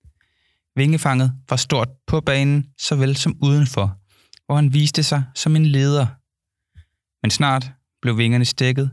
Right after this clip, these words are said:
af Bosmans skænderi med træneren i Standard Liège, Raymond Goethals, over nogle præmiepenge.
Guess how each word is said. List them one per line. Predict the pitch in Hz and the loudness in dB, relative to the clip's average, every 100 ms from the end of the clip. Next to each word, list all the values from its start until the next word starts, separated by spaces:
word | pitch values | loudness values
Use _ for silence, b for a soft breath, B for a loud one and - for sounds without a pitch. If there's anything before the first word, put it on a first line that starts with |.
| - - | -8 -6
af | 135 127 | -6 -2
Bosmans | 123 123 131 123 | -2 0 0 0
skænderi | - 104 110 127 127 _ _ - | -2 -2 0 -2 -4 _ _ -6
med | |
træneren | - - 135 143 139 | -4 -2 0 0 0
i | 139 | -2
Standard | - 131 131 | -2 -2 0
Liège, | 131 110 104 107 - _ _ _ - | 0 0 0 -4 -8 _ _ _ -4
Raymond | 113 110 113 | 0 2 0
Goethals, | - 117 - 117 113 - _ _ _ - | -2 -2 0 -2 -4 -10 _ _ _ -4
over | 120 | 0
nogle | 120 120 | 0 0
præmiepenge. | - 110 104 101 98 95 92 | -2 0 0 0 -2 -2 -2